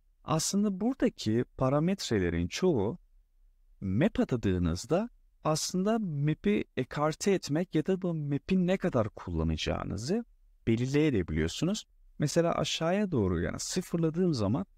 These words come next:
şu an buradaki map'in hiçbir önemi kalmıyor. Ama yukarıya doğru bir hareket gerçekleştirdiğimde gördüğünüz gibi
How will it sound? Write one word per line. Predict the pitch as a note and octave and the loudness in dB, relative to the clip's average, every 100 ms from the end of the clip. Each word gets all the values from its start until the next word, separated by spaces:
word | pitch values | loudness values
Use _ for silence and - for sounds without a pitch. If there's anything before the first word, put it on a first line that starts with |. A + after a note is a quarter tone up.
| - _ | -20 _
şu | - - F#3+ | -6 0 2
an | D3 E3+ | 2 2
buradaki | F3 A#2 - | 0 0 0
map'in | A#2+ C3 - D3 | 0 2 0 -2
hiçbir | D3+ C#3+ - D3+ - | -2 -2 2 2 2
önemi | F#2+ F#2+ A#2+ F3+ - _ _ | 0 0 0 0 -4 _ _
kalmıyor. | - G#2+ G#2 E2 D#2+ D#3+ G3+ _ _ - | -4 0 2 2 2 0 -4 _ _ -6
Ama | E3 F#3+ | -2 0
yukarıya | F3+ C#3 C#3 F3 G3 | 0 0 2 2 2
doğru | A#2+ G2 | 2 2
bir | F2 | 0
hareket | E2+ F2 D#2+ - - - | -2 -4 -4 -2 -4 2
gerçekleştirdiğimde | A#2 F#2 - - - - - - - F3 G3+ A#3 _ _ _ - | 0 2 -4 -4 -6 -6 -4 -4 -2 -4 -2 -6 _ _ _ -2
gördüğünüz | E3 F3 F3+ D3+ B2 | 0 2 0 0 -2
gibi | C3+ | -4